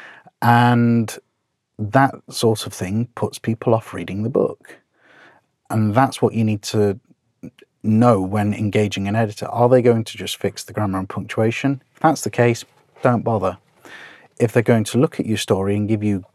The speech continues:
good information on how your story can be improved, that's what you need to be paying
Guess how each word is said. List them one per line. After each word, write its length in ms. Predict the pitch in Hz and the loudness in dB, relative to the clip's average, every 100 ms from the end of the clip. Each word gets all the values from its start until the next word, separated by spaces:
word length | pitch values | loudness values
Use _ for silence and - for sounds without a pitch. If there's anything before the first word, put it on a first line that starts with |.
| _ | _
good 180 | 135 151 | 4 6
information 680 | 156 131 135 127 123 - 95 | 4 2 4 4 2 -2 -6
on 120 | 95 | -6
how 320 | - 123 120 | -6 -2 0
your 180 | 107 95 | 0 -4
story 260 | - 104 | 0 -2
can 200 | 98 101 | -2 -6
be 120 | 95 92 | -4 -6
improved, 760 | 92 - 147 123 - 104 - _ _ _ _ _ _ _ - | -8 -4 2 2 0 -12 -16 _ _ _ _ _ _ _ -4
that's 280 | 110 107 - | -2 -2 -6
what 160 | 98 98 | -10 -10
you 80 | |
need 200 | 90 90 | -12 -12
to 120 | - 110 | -16 -12
be 220 | 92 90 _ _ - | -12 -12 _ _ -10
paying 320 | 104 87 | -8 -8